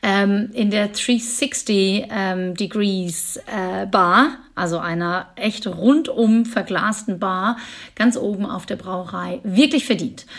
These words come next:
Und der Blick über die ganze Stadt Dublins bis zu den Wicklow Mountains im Süden und, äh, die grüne Insel im Westen, äh, das ist wirklich spektakulär. Also das lohnt sich,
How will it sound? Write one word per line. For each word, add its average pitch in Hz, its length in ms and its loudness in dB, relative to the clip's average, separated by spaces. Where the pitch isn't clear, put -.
Und 208 180 4
der 202 60 4
Blick 233 460 0
über 214 200 2
die 190 140 -2
ganze 226 640 0
Stadt - 500 -4
Dublins 202 560 0
bis - 240 -2
zu 220 80 -2
den 196 160 -2
Wicklow 240 300 2
Mountains 202 420 0
im 190 80 -4
Süden 208 680 2
und, 190 460 -4
äh, 185 400 -4
die 180 180 -12
grüne 208 300 0
Insel 202 300 -2
im 190 180 -4
Westen, 202 520 -2
äh, - 160 -8
das 185 220 -6
ist 190 160 -8
wirklich 226 320 0
spektakulär. 170 640 -6
Also 240 140 4
das 277 160 2
lohnt 196 220 4
sich, - 180 -12